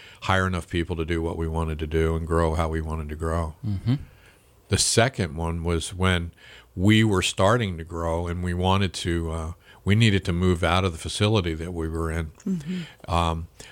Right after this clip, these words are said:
Speaker 1: but because of us being affiliated with the church, and they had a school, they had a campground, they had a lot of other
Speaker 2: Mm-hmm.
Speaker 1: things going on, um, it wasn't, uh, financially possible for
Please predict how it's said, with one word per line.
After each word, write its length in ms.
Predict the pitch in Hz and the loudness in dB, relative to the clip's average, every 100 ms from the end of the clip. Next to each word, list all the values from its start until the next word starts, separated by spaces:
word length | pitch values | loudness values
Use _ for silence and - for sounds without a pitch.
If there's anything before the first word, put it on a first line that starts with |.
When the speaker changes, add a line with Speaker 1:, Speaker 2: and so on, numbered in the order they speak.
| - - | -10 0
Speaker 1:
but 260 | 98 87 - _ _ | 2 2 -6 _ _
because 480 | 110 95 104 101 - | -2 2 4 2 2
of 120 | 85 | -2
us 180 | 82 - | -2 -4
being 260 | - 90 85 | 0 0 0
affiliated 640 | - 92 92 85 80 80 | 2 2 4 2 0 -2
with 220 | 80 80 | -2 -2
the 60 | 76 | -2
church, 460 | - 107 95 - | 2 4 4 2
and 240 | - 87 90 | -6 -6 -2
they 80 | 85 | 0
had 140 | 85 | 0
a 60 | 80 | 0
school, 600 | - - 92 90 90 87 | -2 2 2 4 2 2
they 140 | 82 | 2
had 160 | 85 80 | 2 0
a 40 | |
campground, 560 | - 90 85 80 80 85 | -2 -2 -2 -4 -4 0
they 40 | |
had 100 | 87 | 0
a 20 | |
lot 160 | 82 80 | 0 2
of 80 | 101 | 2
other 100 | 85 | 2
Speaker 2:
Mm-hmm. 80 | 90 | 2
Speaker 1:
things 260 | 90 85 | 0 -2
going 280 | - 80 82 | -4 -4 0
on, 300 | 87 92 85 - - - - - | 2 2 0 -6 -18 -20 -20 -12
um, 380 | 87 82 78 80 - _ - | -2 0 0 -4 -10 _ -4
it 100 | 98 | 2
wasn't, 440 | 92 98 92 85 80 - - | 4 4 2 -4 -8 -18 -16
uh, 160 | 92 85 | -16 -6
financially 540 | - 98 98 - 87 | 0 2 2 0 -4
possible 580 | - 98 104 - 87 82 | -2 2 2 0 -2 -4
for 220 | - - | -4 -4